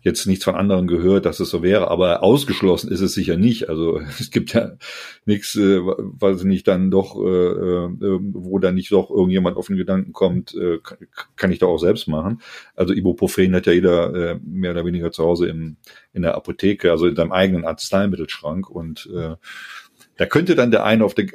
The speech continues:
oder andere auf den Gedanken kommen, mische ich mir mal selbst was an. Äh, das funktioniert halt nämlich gerade bei kleinen Kindern, muss da sehr genau auf die Dosierung geachtet werden.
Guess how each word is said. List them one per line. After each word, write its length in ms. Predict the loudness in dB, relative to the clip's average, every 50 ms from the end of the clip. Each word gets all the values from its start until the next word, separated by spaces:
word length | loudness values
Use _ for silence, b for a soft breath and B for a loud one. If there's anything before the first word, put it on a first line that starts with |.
| -10 -4
oder 160 | -2 0 0 2
andere 240 | 2 2 2 2
auf 140 | 2 0 0
den 100 | 0 0
Gedanken 380 | 0 2 2 2 0 0 -4 -6
kommen, 420 | 0 2 2 2 2 0 -2 -2
mische 160 | -2 -2 -2
ich 80 | -2 -2
mir 80 | 0 0
mal 160 | 0 2 2
selbst 260 | 2 0 0 0 -4
was 160 | -4 -4 -4
an. 380 | -4 -2 -2 0 0 -2 -4 -4
Äh, 300 | -2 0 2 2 2 2
das 180 | 0 -2 -2
funktioniert 440 | -2 -10 -10 -12 -6 -4 -2 -2 -2
halt 100 | -2 -4
nämlich 240 | -2 -4 -6 -6 -2
gerade 200 | 0 2 2 2
bei 140 | 2 0 -2
kleinen 320 | 0 0 0 2 2 0
Kindern, 380 | -2 0 0 2 2 2 2 -2
muss 100 | -4 0
da 140 | 0 0 2
sehr 200 | 4 2 2 2
genau 220 | 2 0 0 0
auf 160 | 0 0 0
die 140 | -2 -6 -6
Dosierung 520 | -4 -8 -6 -2 -2 -2 -2 -2 -4 -4
geachtet 520 | -4 -6 -4 -4 -6 -8 -8 -16 -10 -2 0
werden. 320 | 2 2 2 2 -2 B